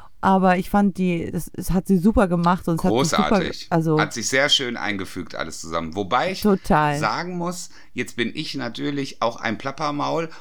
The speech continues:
Speaker 2: und ich hab dann immer, das ist immer ein bisschen schwierig, wir sehen uns ja über den Bildschirm und bei drei Leuten ist es für mich echt schwierig zu gucken, wer will jetzt was als nächstes sagen. Das finde ich so ein bisschen schwierig, dass man so, ähm,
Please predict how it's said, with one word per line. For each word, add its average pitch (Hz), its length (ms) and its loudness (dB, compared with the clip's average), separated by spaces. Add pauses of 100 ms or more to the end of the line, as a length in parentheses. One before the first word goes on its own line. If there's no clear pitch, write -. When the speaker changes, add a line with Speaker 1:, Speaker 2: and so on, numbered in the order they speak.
Speaker 2:
und 123 320 -4
ich - 180 -6
hab 123 140 -10
dann 127 140 -2
immer, 143 320 -2 (260)
das 147 140 -10
ist - 160 -8
immer 139 140 -2
ein 123 80 0
bisschen 117 220 -6
schwierig, 120 340 -6
wir 101 120 -4
sehen 117 400 -2
uns 143 300 -6
ja 131 160 -4
über 120 180 -4
den 110 100 -4
Bildschirm 117 640 -2
und 101 220 -6
bei 107 140 0
drei 110 260 -4
Leuten 120 300 -2
ist 104 100 -10
es 104 100 -12
für - 120 -10
mich 98 240 -10 (120)
echt 143 320 -2
schwierig 135 400 -4
zu 117 120 -10
gucken, 117 320 -8
wer 117 180 0
will 120 140 -4
jetzt 117 220 -6
was 110 160 -8
als - 200 -8
nächstes 104 320 -8
sagen. 73 480 -4 (480)
Das 113 180 -4
finde 143 160 -2
ich 123 60 -4
so 131 60 -2
ein 123 80 -2
bisschen 120 260 -6
schwierig, 131 380 -6
dass 107 160 -8
man 113 180 -2
so, 104 320 -6
ähm, 98 360 -6